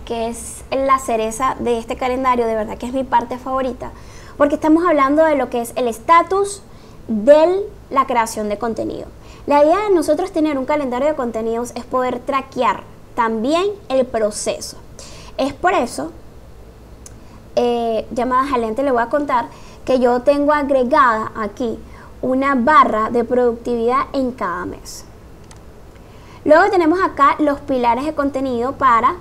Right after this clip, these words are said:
TikToks y Reels. Ya como esto es parte de video, yo sí les voy a dar un tic acá en el, en esta clase. Las tendencias de los Reels son marcadas primero en TikTok. Entonces,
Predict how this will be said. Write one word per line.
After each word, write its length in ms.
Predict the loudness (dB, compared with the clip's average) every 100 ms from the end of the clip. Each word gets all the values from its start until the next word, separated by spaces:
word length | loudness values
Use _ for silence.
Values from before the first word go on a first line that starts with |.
| -8
TikToks 520 | -10 -6 -6 -6 -12 -6
y 100 | -2
Reels. 400 | -2 -2 -6 -16 -18 -18 -6
Ya 240 | 6 6 6
como 240 | 4 4
esto 360 | 2 -2 0 0
es 280 | 2 -2 2
parte 340 | 2 4 2
de 140 | 2
video, 460 | 2 2 0 0 -4 -10 -4
yo 200 | 0 0
sí 120 | 0
les 160 | 0 2
voy 140 | 4
a 60 | 6
dar 180 | 4 4
un 220 | -2 -2
tic 200 | -6 -4
acá 500 | -6 -2 2 2 2 -2
en 180 | -2 0
el, 320 | 0 0 -2
en 160 | -6 -6
esta 220 | -4 0
clase. 420 | 2 0 -4 -12 -16 -20 -18 -18 -16 4
Las 300 | 4 4 2
tendencias 840 | 2 4 4 4 2 0 -2 0
de 120 | 2
los 180 | 2 0
Reels 420 | 0 2 0 -2 -6
son 260 | -2 2
marcadas 480 | 2 2 2 0 2
primero 380 | -2 -2 -2 -2
en 120 | -4
TikTok. 460 | -6 -8 -12 -12 -14 -14 -16 -16 -16 -12
Entonces, 560 | 2 2 2 -6 -12